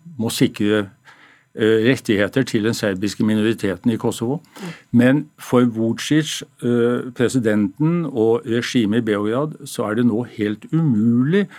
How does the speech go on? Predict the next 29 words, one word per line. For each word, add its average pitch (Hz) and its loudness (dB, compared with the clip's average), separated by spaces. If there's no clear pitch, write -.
å 147 2
anerkjenne 110 2
Kosovo, 104 -6
for 110 -6
de 107 0
har 131 2
kjørt 107 -2
en 123 2
propaganda, 113 -2
en 117 -2
retorikk 117 -2
om 110 -4
at 127 -6
Kosovo 104 -6
er 123 -2
Serbias 98 -6
hjerte, 101 -4
og 110 -2
Serbia 101 -2
som 127 2
stat 104 -4
kan 107 -2
ikke 120 0
overleve 101 2
hvis 120 0
de 123 4
ikke 110 -2
får 110 -2
Kosovo, 107 -2